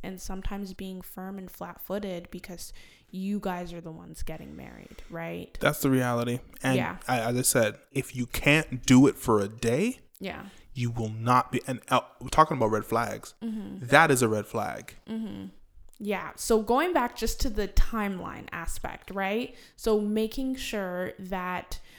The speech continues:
Speaker 1: um, you know, you're not planning a wedding that is two years of engagement that we see s-, a lot of times with Christians, two years or whatever it is. Try and plan a short engagement, uh, so you can protect your sexual purity,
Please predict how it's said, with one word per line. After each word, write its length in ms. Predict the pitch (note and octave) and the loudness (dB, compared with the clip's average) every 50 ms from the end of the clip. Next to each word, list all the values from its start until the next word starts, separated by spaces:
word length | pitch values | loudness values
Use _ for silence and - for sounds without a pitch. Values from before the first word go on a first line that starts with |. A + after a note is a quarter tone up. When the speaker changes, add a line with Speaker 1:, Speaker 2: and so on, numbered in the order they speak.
| - - - | -20 -16 -6
Speaker 1:
um, 600 | - G3 G3 F#3 F#3 F3+ F#3 F#3 F3+ - - - - _ _ | -4 -2 0 0 0 -2 -4 -6 -8 -10 -12 -16 -18 _ _
you 160 | - G#3 A3 | -8 -6 -4
know, 340 | G3+ F#3 F3+ F3+ - - - _ - | -4 -4 -6 -8 -10 -14 -16 _ -12
you're 220 | G3+ F#3+ G#3 G#3 | -6 -6 -4 -4
not 280 | G#3 G#3 G#3 G#3+ - - | -2 -4 -6 -6 -8 -10
planning 340 | - G#3 F#3 F#3 F#3 F#3+ F#3+ | -10 -8 -8 -8 -8 -8 -8
a 60 | F#3+ | -8
wedding 380 | F#3 F3+ F3+ - - E3+ F3 F3 | -8 -8 -10 -10 -12 -14 -14 -12
that 260 | - - - - - | -12 -12 -12 -12 -12
is 240 | - E3+ F3 - - | -12 -12 -12 -12 -12
two 260 | - - - - F3+ | -10 -10 -8 -8 -8
years 480 | F3+ F3+ F3 E3 D#3+ D3 D3 E3 - - | -10 -10 -10 -10 -10 -10 -12 -12 -14 -14
of 80 | - | -14
engagement 680 | - - - - - - - - - - - - - - _ - - _ _ _ _ _ _ - - | -14 -14 -14 -16 -16 -14 -14 -14 -14 -14 -14 -16 -18 -20 _ -20 -20 _ _ _ _ _ _ -10 -8
that 200 | F3+ E3 - - | -6 -6 -6 -8
we 100 | F#3 F#3 | -8 -8
see 300 | F3 - - F3+ F3 - | -8 -8 -8 -10 -10 -10
s-, 180 | - - - - - | -10 -10 -8 -8 -8
a 40 | |
lot 200 | F3+ F#3+ - - - | -8 -8 -8 -8 -8
of 80 | - | -6
times 280 | - - D3 - - - | -6 -6 -6 -6 -8 -12
with 100 | - - | -12 -12
Christians, 460 | - - - - - - - - - | -12 -14 -14 -14 -14 -14 -12 -10 -6
two 180 | - - A#3+ A#3+ | -4 -2 -2 -2
years 800 | A#3 G#3+ G#3 G#3 G3+ G3+ G3 G3 G3 F#3+ F#3+ F#3+ F#3+ F#3 - | -2 -2 -4 -4 -2 -2 -2 -2 -2 -4 -4 -4 -6 -6 -6
or 280 | F3+ F3 E3+ F3 F3+ - | -6 -6 -6 -6 -6 -6
whatever 520 | F3 F3+ F#3+ F#3+ F#3 F#3 F#3 F#3 F#3 F3+ F3+ | -6 -4 -2 -2 0 -2 -4 -4 -4 -6 -6
it 80 | F3 | -4
is. 220 | F3+ F3 F3+ - - | -4 -4 -6 -6 -10
Try 280 | - - - A3 G#3 | -10 -10 -8 -6 -6
and 140 | G#3 G#3+ G#3+ | -6 -6 -6
plan 400 | - - - F#3 F3+ F3 F3+ F3+ - - | -8 -8 -8 -8 -8 -10 -12 -12 -12 -12
a 60 | F3 | -12
short 480 | - - - - - F3+ F3+ F3 - - | -10 -10 -10 -8 -6 -6 -4 -6 -6 -8
engagement, 760 | F3+ F#3 F3 - E3+ E3 E3+ - - F3 E3+ E3+ F3 - - - - - - - - - - - | -12 -12 -10 -10 -10 -10 -10 -10 -10 -10 -8 -8 -10 -10 -12 -16 -20 -20 -20 -20 -20 -20 -14 -8
uh, 280 | - D#3+ D3+ C#3+ C#3 - | -6 -4 -4 -4 -4 -4
so 160 | - - - G#3+ | -4 -4 -4 -4
you 80 | G3 F#3 | -4 -6
can 140 | - G#3+ G#3+ | -8 -8 -8
protect 460 | - F#3 - - - G3 G3 G3+ - | -8 -2 2 2 2 2 0 -4 -8
your 80 | G#3 G#3 | -10 -8
sexual 420 | - - F3 - - - F3+ F3 | -6 -6 -6 -6 -8 -10 -10 -10
purity, 720 | E3+ - - - F3 E3+ E3+ E3+ E3 F3 F3 F3 F#3 F#3 | -10 -10 -10 -8 -8 -8 -8 -8 -10 -10 -10 -10 -12 -12